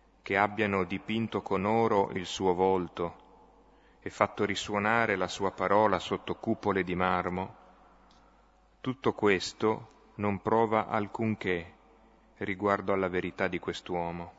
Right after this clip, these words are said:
Non si può prestar credito alla sua parola sulla base della potenza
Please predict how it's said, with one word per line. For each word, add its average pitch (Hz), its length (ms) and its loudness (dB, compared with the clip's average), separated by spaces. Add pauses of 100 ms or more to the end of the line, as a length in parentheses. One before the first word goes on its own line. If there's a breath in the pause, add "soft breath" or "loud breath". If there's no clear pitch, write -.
(2000 soft breath)
Non 113 160 -4
si 107 160 -2
può 101 320 2
prestar 104 480 -2
credito 113 500 0
alla 95 160 2
sua 101 240 -2
parola 110 600 0 (640 loud breath)
sulla 107 300 0
base 110 420 2
della 101 220 2
potenza 110 800 -2